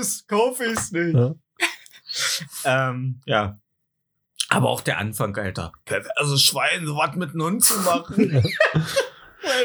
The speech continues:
Speaker 1: den Hund tut. Ja, ey, ey, ist ein schöner Film, Herr Lehmann. Aber immer leider, also ich fand trotzdem, ähm, vom Humorlevel war, äh, Neue Fahr Süd schon,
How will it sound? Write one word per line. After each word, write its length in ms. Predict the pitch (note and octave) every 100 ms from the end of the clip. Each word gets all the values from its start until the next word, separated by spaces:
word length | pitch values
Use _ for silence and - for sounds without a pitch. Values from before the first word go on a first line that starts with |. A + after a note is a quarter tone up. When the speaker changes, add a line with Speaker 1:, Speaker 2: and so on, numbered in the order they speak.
| A#3
Speaker 1:
den 80 | C4
Hund 160 | A3+ A3+
tut. 180 | A3+ A3 - - E4+ B3+ -
Ja, 280 | D3 - -
ey, 320 | D3 C#3+ D3 -
ey, 340 | F3+ F#3+ - _
ist 240 | - A3 -
ein 100 | G3
schöner 300 | F3+ D3+ C#3+
Film, 240 | D3+ D3
Herr 100 | C#3+ C3
Lehmann. 420 | C3+ C3+ C3+ C#3+ -
Aber 540 | E3+ G3 G3+ F#3+ -
immer 520 | D#3+ D3+ D3 D3 D3 -
leider, 560 | C#3+ D3 D3 C#3+ C#3+
also 160 | D3 C#3
ich 120 | D3+
fand 240 | F3 D#3+ C#3+
trotzdem, 800 | E3 E3 - E3 D#3 D#3 D#3+ D3 _ - C3+ -
ähm, 220 | D3 C#3+
vom 180 | D#3+ D3 C3+
Humorlevel 920 | C#3+ D#3 G#3 G#3+ G3+ F3 F3+ F3 D3+
war, 420 | D3 C#3+ C#3+ D3
äh, 80 | C#3+
Neue 300 | C#3+ D3 D3
Fahr 340 | C#3+ D3 C3+
Süd 320 | A#2+ B2+ D#3 C#3+ - _
schon, 560 | - C#3 C#3 C#3 C#3